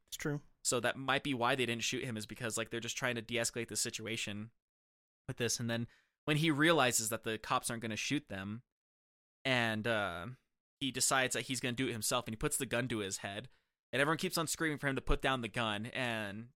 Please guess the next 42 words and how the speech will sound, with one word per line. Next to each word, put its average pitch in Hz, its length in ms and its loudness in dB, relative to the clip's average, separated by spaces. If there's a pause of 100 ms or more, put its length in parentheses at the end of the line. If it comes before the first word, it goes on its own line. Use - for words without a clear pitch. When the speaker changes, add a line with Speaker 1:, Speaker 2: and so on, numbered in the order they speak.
Speaker 2:
it 139 120 -4
just 135 160 -2
shows 127 240 0
that, 107 140 0
like, 120 280 -2
with 135 120 -6
the 135 120 0
music 131 340 0
that's 120 160 -2
playing 120 300 -2
and 113 100 -4
getting 120 200 -4
more 113 200 -2
intense 117 360 -6
as 113 100 -6
it's 101 120 -10
going, 107 220 -4
it 104 80 -14
kinda 120 180 -4
shows 113 260 -4
that, 98 120 -6
like, 110 160 -6 (540)
he's 139 240 0 (600)
drowning 131 300 4
out 123 180 2
everything 120 320 -2
that 113 120 -4
they're 107 120 -4
saying 104 580 -2
to 139 80 -10
Speaker 1:
You 131 40 -4
Speaker 2:
them. 139 60 0
Speaker 1:
just 107 100 0
start 131 140 2
to 131 60 0
Speaker 2:
It's 135 100 -4
Speaker 1:
hear 127 140 2
this, 127 260 -2
uh, 127 200 -2
like, - 180 -6 (300)
a 160 60 -6
buzz. - 600 -4